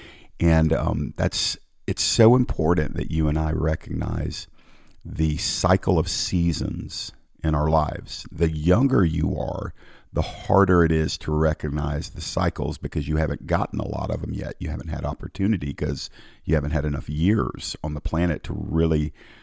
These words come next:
observe and experience, uh, different types of cycles. But,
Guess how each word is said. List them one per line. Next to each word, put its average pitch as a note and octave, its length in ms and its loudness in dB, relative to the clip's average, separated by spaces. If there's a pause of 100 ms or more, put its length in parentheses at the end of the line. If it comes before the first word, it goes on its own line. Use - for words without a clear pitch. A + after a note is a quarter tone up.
(160)
observe D#2 920 2 (100)
and D2 360 -2
experience, - 1080 -4
uh, D#2 200 -6
different - 320 -6
types - 300 -6
of - 80 -8
cycles. - 580 -6
But, - 220 -2